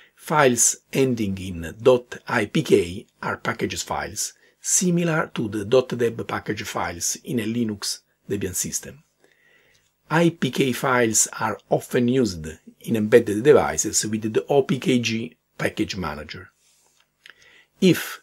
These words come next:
we use the file command on the file two hundred dot J F F S two, we can see that it, it is correctly identified as a J F F S two file system image,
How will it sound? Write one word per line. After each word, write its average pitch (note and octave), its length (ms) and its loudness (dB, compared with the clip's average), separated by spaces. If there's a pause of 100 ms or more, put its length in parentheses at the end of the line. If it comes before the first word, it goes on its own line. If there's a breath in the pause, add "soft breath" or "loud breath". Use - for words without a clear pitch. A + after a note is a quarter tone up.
(100)
we C3+ 180 -6
use D3 200 2
the B2 100 2
file - 200 6
command A2 560 -4 (100)
on A2+ 280 -2
the A2 80 -6
file B2 320 2
two B2+ 200 2
hundred A2 420 2
dot A2+ 260 2
J G#2 360 -2
F G#2 160 -6
F G#2+ 160 -6
S A2+ 260 -2
two, A#2+ 360 -2 (520 soft breath)
we E3 140 4
can F3+ 220 2
see B2+ 320 2
that G#2+ 340 -4 (180)
it, F#3 560 -4
it - 520 -4 (260)
is C#3+ 200 0
correctly C#3+ 840 -2
identified C3 1000 -4 (400 soft breath)
as B2 140 0
a A2 80 0
J C3+ 320 2
F A#2 140 -6
F B2+ 140 -8
S B2+ 140 -4
two - 180 0
file A2 200 -2
system G#2+ 380 -2
image, E2 480 -6